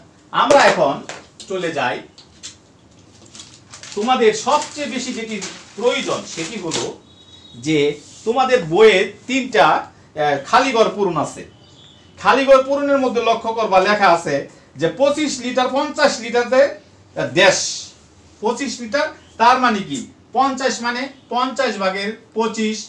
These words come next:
শতকরা চাইছে, তার মানে কি পঞ্চাশকে আমার একশো করতে হবে,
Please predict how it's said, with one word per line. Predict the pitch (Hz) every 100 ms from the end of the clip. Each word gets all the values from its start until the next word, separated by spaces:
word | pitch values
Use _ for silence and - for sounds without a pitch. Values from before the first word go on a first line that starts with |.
| - _ _ _ _ _ _
শতকরা | - 240 - 254 240 208
চাইছে, | 202 196
তার | 190 196 190
মানে | 196 190
কি | 190 190 196 - -
পঞ্চাশকে | 226 247 262 233 -
আমার | 233 220
একশো | 226 - 214
করতে | 208 208 214
হবে, | 196 202 202